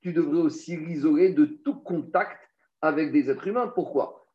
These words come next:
Parce qu'imagine qu'il y a quelqu'un qui vient lui rendre visite pendant ces sept jours dans sa pièce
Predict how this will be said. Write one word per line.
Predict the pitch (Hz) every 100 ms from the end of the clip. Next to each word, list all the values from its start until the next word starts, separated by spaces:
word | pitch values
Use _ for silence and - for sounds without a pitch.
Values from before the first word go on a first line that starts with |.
| -
Parce | 147
qu'imagine | 240 240 208 240
qu'il | 226 202
y |
a | 185
quelqu'un | 190 180 208
qui | 185
vient | 175 180
lui | 160
rendre | 160 156
visite | 151 190 -
pendant | 156
ces | 147 143
sept | 151 135
jours | 170
dans | 147
sa | 139
pièce | 110 113 - -